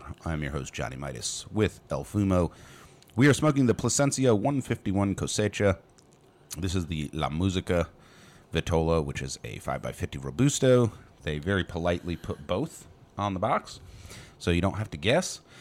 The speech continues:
Um, <clears throat> and, uh,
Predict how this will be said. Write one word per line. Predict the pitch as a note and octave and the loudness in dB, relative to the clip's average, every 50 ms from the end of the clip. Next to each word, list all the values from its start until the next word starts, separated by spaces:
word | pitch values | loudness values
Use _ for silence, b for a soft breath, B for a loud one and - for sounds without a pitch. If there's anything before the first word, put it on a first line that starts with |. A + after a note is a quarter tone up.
| B B B B B B B B B _ _ - | B B B B B B B B B _ _ 2
Um, | F#2 F#2+ F#2 F2+ E2+ E2 D#2+ D#2+ - - _ - | 4 6 6 6 4 2 0 -2 -6 -8 _ -4
<clears throat> | - - - E3+ D#3+ C3 G#2+ F2 D#2+ - - - | -2 2 2 2 2 2 -2 -4 -8 -14 -16 -4
and, | - G2 G#2 G#2 G2+ G2 F#2+ E2+ | 0 2 4 4 4 4 4 6
uh, | F#2 F2+ F2+ F2 E2+ E2+ D#2+ | 6 6 8 8 8 6 6